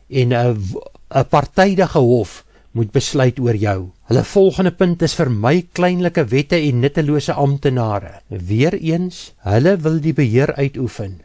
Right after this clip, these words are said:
Die hoogste gesag wat daar is, is God, maar deur hulle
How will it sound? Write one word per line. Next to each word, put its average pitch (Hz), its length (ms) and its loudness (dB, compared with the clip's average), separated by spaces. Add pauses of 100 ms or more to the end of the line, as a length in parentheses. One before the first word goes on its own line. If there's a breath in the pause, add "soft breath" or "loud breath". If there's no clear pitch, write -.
Die 139 160 4
hoogste 185 400 2
gesag - 440 -2
wat 156 120 -2
daar 151 220 -2
is, 147 120 -6
is 143 160 -6
God, 139 300 0 (280)
maar 123 420 0 (280)
deur 147 300 2
hulle 135 500 0